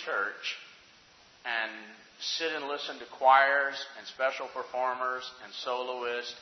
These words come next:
and quartets and what have you, and it is just so much entertainment. And I realize there are a lot of very professional, accomplished musicians out there, and they do a great job. I understand that.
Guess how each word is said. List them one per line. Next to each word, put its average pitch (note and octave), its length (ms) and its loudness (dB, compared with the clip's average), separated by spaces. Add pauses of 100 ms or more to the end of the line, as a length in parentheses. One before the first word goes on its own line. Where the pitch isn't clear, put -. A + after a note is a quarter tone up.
and G#2 160 -18
quartets B2 680 -2 (200)
and G#2+ 160 -14
what G#2 160 -6
have C3 240 -2
you, F2 200 -16 (760)
and B2+ 160 -10
it B2 80 -10
is D3 320 -4
just C3 320 -2
so B2 160 -8
much A2+ 160 -2 (160)
entertainment. A2+ 680 -16 (600)
And A2+ 80 -2
I B2 160 6
realize C3 400 4
there A#2 160 0
are - 20 2
a A2 60 2
lot B2 160 8
of A2+ 240 0
very B2 320 0 (160)
professional, B2 800 -2
accomplished B2 640 -2
musicians A2 640 -8
out G#2+ 240 0
there, A2 80 -10
and G#2 160 -8
they A2+ 80 -12
do G#2+ 80 -16
a F#2 160 -16
great G2+ 320 -10
job. G#2+ 320 -2 (840)
I F#2 160 -4
understand A2 560 -6
that. - 260 -16